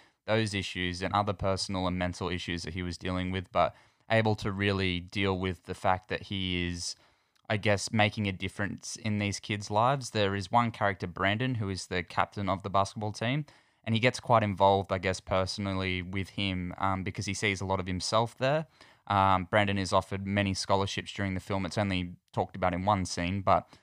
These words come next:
he is quite talented as a basketballer, and Ben Affleck really wants him to succeed because I guess he sees a lot of himself in this kid, and he wants him to make the right decisions to move forward. But the kid's father,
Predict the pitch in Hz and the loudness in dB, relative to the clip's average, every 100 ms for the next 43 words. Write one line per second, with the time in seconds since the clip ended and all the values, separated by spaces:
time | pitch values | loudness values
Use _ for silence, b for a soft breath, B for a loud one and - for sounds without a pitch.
0 | b b - 113 101 - 107 98 - 98 | b b 0 2 2 4 4 4 2 0
1 | 95 98 90 95 95 92 92 - 92 95 | 0 0 0 0 2 2 2 0 -4 0
2 | 92 90 90 87 98 92 - - 98 92 | 0 0 -2 0 0 0 -2 -6 -4 -2
3 | 90 87 - 92 92 - - - 131 98 | -2 -2 -4 -8 -8 -10 -8 -4 -4 -4
4 | 92 98 95 90 92 90 - 92 92 92 | -6 -6 -4 -4 -6 -6 -4 -4 -2 -4
5 | 87 90 - 92 92 95 92 95 - 131 | -4 -6 -2 0 0 -2 -6 -6 -6 -6
6 | 143 - 101 95 90 - 92 92 90 - | -6 -6 -4 -2 -2 -2 -4 -2 -4 -4
7 | 87 90 85 87 - 87 87 90 - 98 | -2 0 0 -4 -6 -4 -4 -6 -6 -4
8 | 87 b b - 143 120 - 117 98 87 | -4 b b -6 -2 -2 0 2 4 4
9 | 82 90 - b b - - 117 104 101 | 4 4 2 b b -12 -4 0 0 -2
10 | - - _ - 98 95 92 90 90 | -10 -14 _ 4 8 8 8 6 6